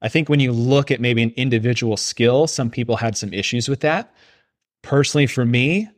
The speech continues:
when I see the breadth of everything that was tested, I think this is one of the most, up to this point, all-encompassing tests of fitness to truly, really start to see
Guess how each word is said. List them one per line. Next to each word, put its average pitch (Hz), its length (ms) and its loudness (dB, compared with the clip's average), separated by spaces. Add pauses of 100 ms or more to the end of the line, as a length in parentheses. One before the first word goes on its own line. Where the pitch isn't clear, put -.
(760)
when 123 120 -4
I 117 80 2
see 143 400 0
the 123 120 2
breadth 110 540 -2
of 123 140 -4
everything 123 300 2
that 107 120 0
was - 140 -6
tested, 127 480 -2
I 98 80 -4
think 120 220 -4
this 113 160 0
is 107 160 -4
one 120 180 0
of 120 60 2
the 113 80 2
most, - 380 -4 (360)
up 131 120 0
to 131 100 -6
this 101 160 -4
point, 113 380 -2 (380)
all-encompassing 120 1120 0 (200)
tests - 340 -2
of 110 80 -2
fitness 131 640 -6 (100)
to 131 140 -2
truly, 175 1000 2
really 131 320 2
start 123 280 -2
to 110 40 -8
see 110 520 -2